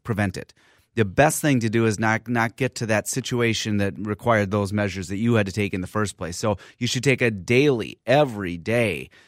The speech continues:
some, something to keep your bowels moving, whether or not that day you're having any constipation. So in other words, you wanna get,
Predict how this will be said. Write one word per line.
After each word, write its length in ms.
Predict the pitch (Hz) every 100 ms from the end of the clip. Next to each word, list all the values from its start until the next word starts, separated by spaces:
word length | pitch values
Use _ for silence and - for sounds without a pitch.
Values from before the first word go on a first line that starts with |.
| _
some, 320 | - 120 123
something 440 | - 127 117 127 117
to 60 | 110
keep 280 | 113 -
your 80 | 110
bowels 420 | 98 107 107 110
moving, 380 | 104 101 101 104
whether 340 | 110 135 160 127
or 80 |
not 380 | 131 123 131 135
that 240 | 110 101 -
day 200 | 101 98
you're 200 | 95 92
having 380 | 101 95 98
any 180 | 92 92
constipation. 800 | - 95 87 - - 104 98 58
So 100 | -
in 40 | 110
other 160 | 139
words, 180 | 127 113
you 80 | 113
wanna 300 | 113 120 131
get, 240 | 104 123